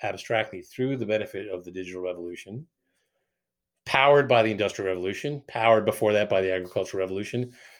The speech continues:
and all these windows of this rapid discontinuous change. Now, the thing about that is rapid discontinuous change is destabilizing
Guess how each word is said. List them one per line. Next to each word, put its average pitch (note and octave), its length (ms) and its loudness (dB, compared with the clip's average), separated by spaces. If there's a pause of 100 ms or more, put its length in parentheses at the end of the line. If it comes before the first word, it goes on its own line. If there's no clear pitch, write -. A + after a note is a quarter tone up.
(200)
and A#2 140 6
all C3+ 140 10
these D3+ 240 6
windows C#3 720 6
of A2 100 2
this A2 220 -2
rapid B2 500 4 (280)
discontinuous B2 520 -4
change. C3 380 -2 (420)
Now, C3 100 6
the B2+ 80 0
thing G3 240 6
about E3 260 6
that G#3 240 6
is C3+ 340 6 (720)
rapid D3 320 2
discontinuous C#3 600 0
change G#2+ 500 -4 (800)
is G#2 120 -4
destabilizing G2 840 -4